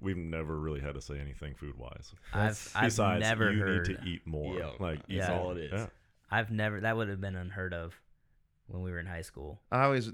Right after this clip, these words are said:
Speaker 3: teacher would always tell us, "If you're gonna bring one, you gotta bring one for everybody."
Speaker 2: <laughs>
Speaker 4: Uh-huh.
Speaker 2: Yeah, that's so funny, dude. I started, uh, public school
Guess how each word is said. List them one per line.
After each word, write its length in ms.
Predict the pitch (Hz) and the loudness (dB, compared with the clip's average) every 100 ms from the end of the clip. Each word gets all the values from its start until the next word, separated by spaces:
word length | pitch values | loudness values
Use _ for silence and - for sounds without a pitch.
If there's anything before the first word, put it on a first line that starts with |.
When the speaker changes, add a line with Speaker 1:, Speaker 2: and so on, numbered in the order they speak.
| - | -2
Speaker 3:
teacher 300 | 143 139 135 | 0 4 6
would 60 | 117 | 6
always 200 | 113 98 | 6 4
tell 220 | 127 120 | 4 4
us, 180 | 110 - | 4 0
"If 60 | - | -4
you're 60 | |
gonna 200 | 107 110 | 0 2
bring 260 | 110 135 139 | 4 4 6
one, 320 | 175 180 143 | 6 8 6
you 60 | 120 | 6
gotta 240 | 107 104 | 6 6
bring 180 | 117 120 | 6 6
one 220 | 127 143 | 6 6
for 120 | 139 | 8
everybody." 580 | 175 202 160 131 123 120 | 8 8 8 10 10 10
Speaker 2:
<laughs> 60 | 131 113 151 160 98 160 - - 135 - | 8 6 10 8 10 8 8 4 -8 -4
Speaker 4:
Uh-huh. 440 | 98 98 107 92 92 - - | -2 -2 -2 -6 -8 -16 -12
Speaker 2:
Yeah, 200 | - 113 | -2 2
that's 200 | 110 113 | 2 2
so 240 | - 117 107 | 0 0 0
funny, 320 | - 107 101 | 2 2 2
dude. 140 | 98 - | 2 2
I 100 | 123 | 2
started, 480 | - 156 156 151 | 6 6 8 8
uh, 460 | 131 120 107 101 98 - | 8 8 8 8 6 0
public 440 | - 135 135 135 98 | 0 2 4 2 0
school 720 | - - 107 95 92 90 | -4 -2 0 2 2 0